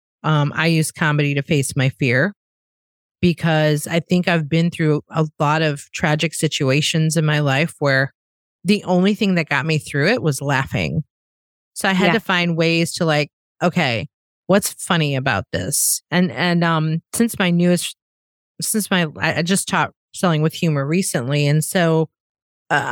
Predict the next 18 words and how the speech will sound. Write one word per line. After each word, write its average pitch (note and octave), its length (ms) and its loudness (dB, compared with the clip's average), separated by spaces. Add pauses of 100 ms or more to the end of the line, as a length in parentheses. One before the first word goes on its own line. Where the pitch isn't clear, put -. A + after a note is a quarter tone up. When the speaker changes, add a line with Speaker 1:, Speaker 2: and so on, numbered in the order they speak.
Speaker 1:
I C3+ 100 0
provided A3+ 480 0
some G#3 160 0
new D#3+ 100 2
frameworks E3 760 -2
for D#3 200 4
the C#3+ 80 -4
people D3+ 260 -2
who D#3+ 120 0
took D#3 200 -2
the C3 100 -4
course C#3+ 440 0
because D#3+ 300 -2
I - 20 0
wanted D#3+ 360 0
to D#3 60 0
make D3 300 0
it D3+ 140 -2